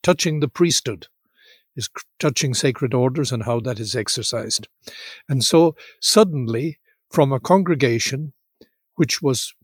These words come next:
focused four to five hundred years on the question of heresy, schism, doctrinal questions, et cetera, it had to shift its resources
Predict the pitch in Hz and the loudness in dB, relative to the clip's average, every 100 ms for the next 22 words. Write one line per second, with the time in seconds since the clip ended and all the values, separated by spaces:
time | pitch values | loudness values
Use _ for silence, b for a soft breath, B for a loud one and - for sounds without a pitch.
0 | _ - 185 165 151 - - - 139 143 | _ 6 6 6 -2 -4 -10 2 4 6
1 | - 135 - 131 117 135 127 123 - 117 | 4 -2 2 2 2 -2 -2 -2 0 0
2 | 117 117 - 139 120 110 - 135 - 127 | 0 -2 -4 -6 -6 -6 -2 -2 -2 -4
3 | 117 - b b 151 139 139 - 131 127 | -6 -8 b b 2 4 4 2 -2 0
4 | - 147 139 120 127 120 104 120 - 131 | 0 0 0 0 -2 -4 0 0 0 -2
5 | 123 120 120 - 120 - 123 110 123 110 | -2 -2 -6 -4 -4 -6 -8 -8 -6 -4
6 | - 127 139 147 B B B B - 170 | -6 -8 -8 -8 B B B B -2 0
7 | - 190 - 185 - - 220 - - - | 2 0 0 -2 0 4 4 2 -2 -14
8 | - _ _ _ _ _ _ - 151 - | -16 _ _ _ _ _ _ 0 0 4
9 | 156 131 151 139 - 165 - - | 4 4 6 6 4 0 -2 -4